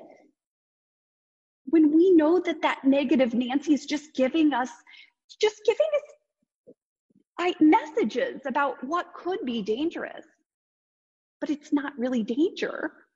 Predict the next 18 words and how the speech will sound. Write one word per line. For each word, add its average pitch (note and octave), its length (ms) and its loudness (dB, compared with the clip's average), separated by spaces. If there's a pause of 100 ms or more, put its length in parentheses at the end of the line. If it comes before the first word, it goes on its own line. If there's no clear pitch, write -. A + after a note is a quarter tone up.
(400)
we C#4+ 220 4
can C4+ 460 -2
change, G3+ 760 -6 (1400)
uh, G3+ 80 -2
change G#3+ 580 -2
the G#3 120 2
relationship F3+ 800 0
with G3 240 -2
our, F#3 440 2 (640)
uh, - 40 -6 (260)
with A#3 200 2 (120)
our G3 320 2
circumstances, F#3+ 1160 -8
with G3 220 -8
all G3+ 380 -2
of G3 260 -6 (100)
our G#3 140 -2 (140)
thoughts. - 300 -10